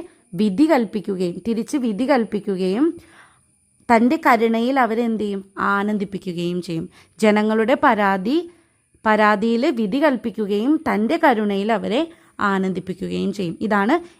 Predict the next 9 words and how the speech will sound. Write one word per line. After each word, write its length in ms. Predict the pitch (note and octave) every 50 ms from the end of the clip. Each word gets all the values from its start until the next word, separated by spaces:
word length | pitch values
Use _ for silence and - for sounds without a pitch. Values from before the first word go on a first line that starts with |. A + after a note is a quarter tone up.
| -
ഇരുപത്തിയഞ്ചാമത്തെ 960 | A#3+ A3 A#3 B3 B3 - - C#4 B3+ A3 A3 G#3+ G#3 A3 G#3+ G#3 G#3 G3 A#3
വാക്യം 400 | B3 A3 G3+ F#3 - - C4+ E4 F4 - - _ _ _ -
പറയുന്നത്. 500 | D#4 C#4 B3+ G#3 F#3+ F3 E3+ E3 D3+ - - - - _ _ _ _ _ _ _ _ _ - _ _ _ _ _ _ _ - - _ -
ലാസ്റ്റത്തെ 600 | A#3+ A#3+ A3+ A#3 B3 B3+ - - - D4 A#3+ D#4+
വാക്യം 380 | D4+ D4 A#3+ A3 - - C4 C4
പറയുന്നത് 420 | B3+ A#3+ A#3 A3+ A3+ A3+ A3 A3+
എന്താണ്? 340 | A3+ A3 G#3+ G#3+ G#3 G3+ G3+
ഒരു 140 | G#3 A#3 C4 - -
ആശ്വാസമാണ്. 760 | G3+ G3 G3 - - A3 G3+ G3 F#3+ - A3+ G#3+ G3+ F3 E3+